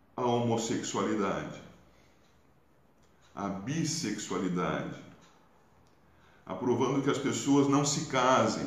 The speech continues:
vivam tranquilas. Se você não tem um compromisso formal com as pe-, com a outra pessoa, você não se casou, não precisa,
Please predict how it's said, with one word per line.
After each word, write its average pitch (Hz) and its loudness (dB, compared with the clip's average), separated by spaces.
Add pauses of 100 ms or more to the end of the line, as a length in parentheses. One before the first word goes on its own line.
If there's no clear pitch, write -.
(200)
vivam 147 0
tranquilas. 143 0 (320)
Se - -16
você 170 0
não 139 2
tem 143 2
um 135 2
compromisso 131 0
formal 117 4
com 107 -2
as - -2
pe-, - -4
com 110 -2 (340)
a 107 -2
outra 113 4
pessoa, 180 4
você 233 2
não 202 2
se - 0
casou, 170 4
não 139 2
precisa, - 2